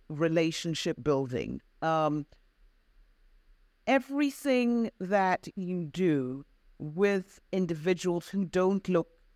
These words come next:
the same as yourself, start building a relationship. Start, uh, you know, there are so many commonalities between us in terms of, you know, family and,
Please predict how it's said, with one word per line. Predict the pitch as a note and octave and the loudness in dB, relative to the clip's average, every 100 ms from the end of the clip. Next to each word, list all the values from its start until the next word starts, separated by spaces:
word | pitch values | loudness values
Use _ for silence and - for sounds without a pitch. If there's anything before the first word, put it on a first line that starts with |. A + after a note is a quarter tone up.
| _ _ - | _ _ -8
the | |
same | E3 - F3 E3 | -6 -2 0 2
as | E3 D3 | 0 -2
yourself, | D3 D3+ F3+ B2+ G2+ _ _ - | -4 -2 2 2 0 _ _ -6
start | C#4+ G#4 | -4 -2
building | - E4+ E4 F4 | 0 0 2 2
a | |
relationship. | D#4 C#4 D4 - F4 - B3 D#3+ _ _ _ | 4 4 2 0 -4 -2 -2 -4 _ _ _
Start, | - G4 G#4 | 0 0 2
uh, | C4 - | -2 0
you | C4 | -2
know, | B3+ B3 - - | 0 -2 -6 -6
there | B3 - | -2 -2
are | C4 | -4
so | - - C#4 D4+ | -6 0 0 2
many | D4 C4 B3+ B3 A#3+ A#3 _ _ _ _ _ - | 0 0 0 -2 -2 -6 _ _ _ _ _ -6
commonalities | C4 A3+ G#3 G3+ A3 G#3+ - D#3 G#2 F2+ - - _ | 0 2 4 2 2 0 -2 -6 -6 -12 -18 -20 _
between | - G3 A#3 A3+ G3+ | -8 -4 0 0 2
us | A#2 - - | -2 -4 -4
in | F#3 | -2
terms | F3+ G#3+ G3+ F3+ | 0 0 0 2
of, | F3+ F3 E3+ _ _ _ _ _ - | 2 2 -2 _ _ _ _ _ -6
you | F#3 | -2
know, | E3+ C#3+ C3 - _ _ _ | 0 0 -2 -8 _ _ _
family | C4+ A#3+ A#3+ A3 E3+ C3 B2 - | 0 2 4 2 0 -2 -4 -4
and, | F3 E3 D#3 D3+ C#3 C3+ C3 | -4 -2 -2 -2 -2 -4 -8